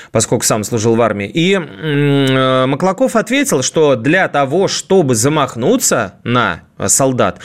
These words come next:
их нужно сделать лучше, чем последние сезоны, лучше. А как это сделать сейчас? Вопрос. Для этого нужны люди, которые умеют так делать.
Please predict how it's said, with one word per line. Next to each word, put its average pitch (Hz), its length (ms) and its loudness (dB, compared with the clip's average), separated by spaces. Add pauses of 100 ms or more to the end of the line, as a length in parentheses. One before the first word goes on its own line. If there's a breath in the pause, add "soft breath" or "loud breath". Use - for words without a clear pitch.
(200 loud breath)
их 175 220 0
нужно 147 320 0
сделать 135 480 0 (220 loud breath)
лучше, 143 720 2
чем 160 400 -2 (260)
последние 160 800 0
сезоны, 139 760 0 (160)
лучше. 120 640 0 (240 loud breath)
А 123 100 -4
как 127 200 -4
это 123 100 -4
сделать 107 380 0
сейчас? 110 500 -2
Вопрос. 127 500 0
Для 113 160 0
этого 151 300 0
нужны 123 480 -2
люди, 196 300 2
которые 131 360 0
умеют 104 240 -2
так 101 160 -4
делать. 98 260 -4